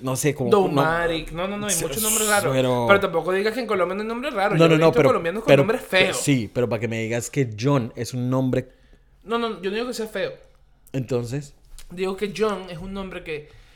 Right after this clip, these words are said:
Speaker 2: lo utilizan más que todo los boleticas de Venezuela.
Speaker 1: Oh, I got it.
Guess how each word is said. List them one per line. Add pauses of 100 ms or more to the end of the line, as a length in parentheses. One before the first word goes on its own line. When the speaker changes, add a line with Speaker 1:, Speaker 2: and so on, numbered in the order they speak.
(140)
Speaker 2:
lo
utilizan
más
que
todo
los
boleticas
de
Venezuela. (240)
Speaker 1:
Oh,
I
got
it.